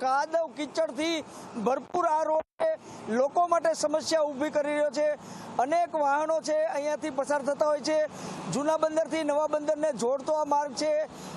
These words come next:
અને એના કારણે થઈને માલવાહક વાહનો છે એ પણ અહીંથી પસાર થતા હોય છે, જેના કારણે થઈને મસ્ત મોટા જે ખાડા છે એ પડી ગયા છે અને ખાડાની અંદર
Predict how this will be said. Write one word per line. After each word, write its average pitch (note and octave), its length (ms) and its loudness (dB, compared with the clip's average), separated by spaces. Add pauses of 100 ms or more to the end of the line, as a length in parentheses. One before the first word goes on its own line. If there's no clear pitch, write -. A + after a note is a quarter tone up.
(120)
અને C#4+ 180 0
એના D4+ 240 -2
કારણે D4+ 240 0
થઈને D4+ 220 0 (500)
માલવાહક D#4+ 600 0
વાહનો D4 280 0 (100)
છે D#4 100 0 (160)
એ - 100 -4
પણ E4 180 0
અહીંથી D#4 280 -4
પસાર D4 280 0
થતા C#4+ 280 0
હોય D4 140 -2
છે, D4+ 180 -2
જેના C#4 200 0
કારણે D4 300 0
થઈને D#4 220 0 (500)
મસ્ત C#4 400 0
મોટા D4 340 2
જે D4 80 0 (120)
ખાડા D#4 380 2
છે D4+ 100 0 (520)
એ - 20 0 (100)
પડી D#4+ 240 0
ગયા D#4+ 200 0
છે E4 80 0
અને E4 120 0 (100)
ખાડાની D#4+ 400 0
અંદર D#4+ 140 0